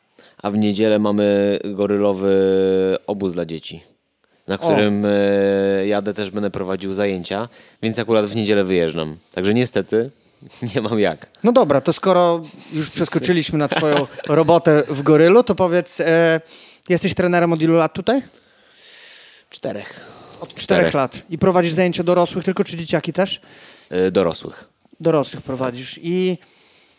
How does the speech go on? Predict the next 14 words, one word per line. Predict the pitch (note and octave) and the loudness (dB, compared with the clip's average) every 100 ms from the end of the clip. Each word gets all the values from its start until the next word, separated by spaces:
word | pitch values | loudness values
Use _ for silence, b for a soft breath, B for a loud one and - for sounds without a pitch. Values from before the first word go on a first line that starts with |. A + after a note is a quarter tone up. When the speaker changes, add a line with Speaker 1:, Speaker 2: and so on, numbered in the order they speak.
| b _ _ | b _ _
Speaker 2:
powiedz, | F3+ F3 E3+ D#3+ | 0 0 -2 -2
jak | E3+ F3+ - | 2 2 0
twoja | - F3 D#3+ C#3+ | -4 0 2 2
robota | D#3+ D#3 D3+ | 0 2 0
trenerska, | C#3+ D3+ D3 C#3+ - D3 C#3 | -2 -2 0 -2 -2 -4 -4
którą | - D#3+ D3+ | -8 -6 -2
robisz | D3 C#3+ C#3 | -2 -2 -2
na | D3+ | -2
co | - D3 | 0 0
dzień, | D3 | 0
przekłada | - D3+ D3 C#3 C3 | -2 -4 -2 -2 -4
się | - | -6
na | C3+ B2+ | -8 -8
twoje | - C3 B2+ | -4 -4 -4